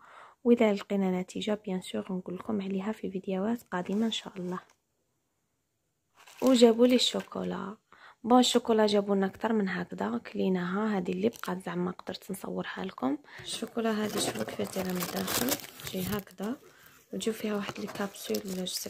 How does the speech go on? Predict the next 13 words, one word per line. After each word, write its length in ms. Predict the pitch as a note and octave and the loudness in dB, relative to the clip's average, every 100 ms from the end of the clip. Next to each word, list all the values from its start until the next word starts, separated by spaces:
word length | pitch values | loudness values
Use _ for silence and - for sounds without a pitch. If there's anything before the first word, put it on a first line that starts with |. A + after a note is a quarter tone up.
| - | -8
با 60 | |
كيفاش 480 | G3 - - F#3+ F#3+ | -8 -6 -4 -4 -6
يقولوا 320 | F#3+ F#3 F#3 | -4 -4 -4
هكا، 340 | F#3 - A3+ D4+ - - - - - - - - - | -8 -4 -4 -4 -12 -20 -20 -20 -20 -18 -12 -10 -8
وتجي 260 | G#3 - | -2 0
الحبه 360 | A3 - G3 F#3+ | 0 -2 -6 -4
هكا 400 | F#3 F#3 - - | -4 -4 -6 -8
لداخل 560 | F3+ F#3 F3 - B3 D#4+ - - - _ - - _ - - _ _ F#4+ F#4+ E4+ - - - - - - - - - - - | -6 -8 -8 -8 -8 -8 -16 -20 -20 _ -20 -20 _ -20 -20 _ _ -20 -20 -20 -20 -20 -16 -14 -14 -16 -16 -12 -12 -10 -6
وتخرجوا 1000 | A3 A3+ - - G#3+ G3+ - G3 F#3+ F#3+ | -4 -4 -6 -6 -4 -4 -4 -6 -6 -8
هكا، 460 | F#3+ - A#3+ C4+ - _ _ _ - | -10 -2 -2 -2 -6 _ _ _ -10
وش 180 | - A#3 | -6 -4
هي 220 | G#3 G3+ | -2 -4
طيبه. 480 | G3 F#3+ F#3 F#3+ | -4 -4 -4 -6